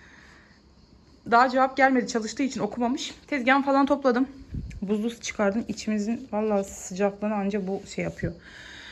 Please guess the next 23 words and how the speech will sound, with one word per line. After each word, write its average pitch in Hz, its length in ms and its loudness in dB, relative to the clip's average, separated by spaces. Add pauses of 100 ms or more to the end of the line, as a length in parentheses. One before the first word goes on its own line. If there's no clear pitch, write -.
(140)
Sonra 311 480 6
çamaşır 277 400 6
sepetlerimi 269 600 4
bir 269 80 2
kontrol 214 420 0
edeceğim. 196 400 2
Bakacağım. 202 500 2 (180)
Kirim 208 380 4
var 196 160 8
mı? 202 200 0 (1080)
Nedir 190 340 -6
durum? 190 240 -4 (720)
Heh, 196 60 -10 (440)
Aras'ın 185 340 -12
odasına 185 300 -12
bakar 190 240 -10
mısın? 220 180 -6
Geçen 202 240 -6
temizlik 202 300 -8
yaptığım 202 260 -6
gün 202 140 -8
buraları 190 220 -8
temizlemiştim. 180 600 -12